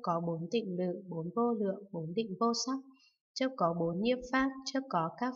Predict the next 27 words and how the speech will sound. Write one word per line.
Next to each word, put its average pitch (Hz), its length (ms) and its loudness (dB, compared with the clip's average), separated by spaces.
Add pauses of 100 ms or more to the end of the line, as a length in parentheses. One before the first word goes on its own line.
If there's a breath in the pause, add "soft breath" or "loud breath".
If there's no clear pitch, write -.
pháp 277 140 0 (120)
thiện 185 300 -2
thù 175 220 0
thắng 165 200 -6 (100)
khác. 247 180 2 (540 loud breath)
Vì 151 240 2
các 233 220 4
hữu 220 240 4
tình, 160 340 -2 (120)
ta 233 160 4
nên 233 260 4 (220)
hướng 180 260 0
đến 170 360 0
quả 156 260 -2
vị 170 220 -2
vô 233 60 4 (160)
thượng 185 220 0
chánh 165 260 -4
đẳng 170 260 -2
Bồ 165 180 0
Đề 165 260 -4 (520 loud breath)
mà 165 100 -2 (160)
tu 233 80 4 (100)
các 247 220 0
hạnh 185 160 0 (120)
của 147 180 -4
Đại 170 180 -2